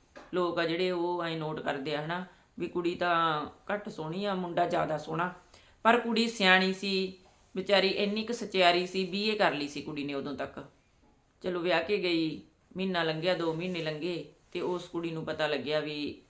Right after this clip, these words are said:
ਜਿਹੜਾ ਮੇਰੇ ਨਾਲ ਵਿਆਹਿਆ ਹੋਇਆ, ਉਹ ਤਾਂ ਨਸ਼ੇ ਦਾ ਆਦੀ ਆ। ਜਦੋਂ ਹੁਣ ਨਸ਼ੇ ਦੀ ਗੱਲ ਸੁਣਦਾ, ਭਾਵੇਂ ਕਹਿੰਦੇ ਹੁੰਦੇ ਆ ਕਿ ਸ਼ਾਹੂਕਾਰ ਹੋਵੇ, ਵੀ ਨਸ਼ੇ ਨੇ ਤਾਂ ਲੋਕਾਂ ਦੇ ਘਰ ਪੱਟੇ ਆ।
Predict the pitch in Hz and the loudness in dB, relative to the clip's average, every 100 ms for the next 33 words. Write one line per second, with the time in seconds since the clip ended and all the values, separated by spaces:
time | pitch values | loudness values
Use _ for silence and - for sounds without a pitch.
0 | - 170 170 185 185 165 160 143 139 160 | -10 -4 0 0 0 -2 -2 0 0 2
1 | 202 180 160 147 190 175 170 180 175 170 | 0 0 -2 0 -2 -4 -4 -2 2 2
2 | - 135 - - - _ _ _ _ _ | 0 -6 -8 -14 -20 _ _ _ _ _
3 | _ _ _ _ 185 190 208 208 202 196 | _ _ _ _ 0 2 4 2 2 2
4 | 202 190 190 185 185 185 180 175 190 214 | 2 4 6 4 4 0 2 4 6 4
5 | 196 185 185 208 196 180 175 175 170 - | 4 2 2 0 2 2 4 2 -2 -4
6 | - 196 180 180 170 170 170 160 156 170 | -2 4 4 4 4 4 4 0 0 0
7 | 175 170 170 185 180 175 180 170 170 180 | 0 -2 -2 0 0 2 2 2 -2 -2
8 | 170 196 202 180 170 170 170 160 | 0 0 0 -2 -2 -2 0 -2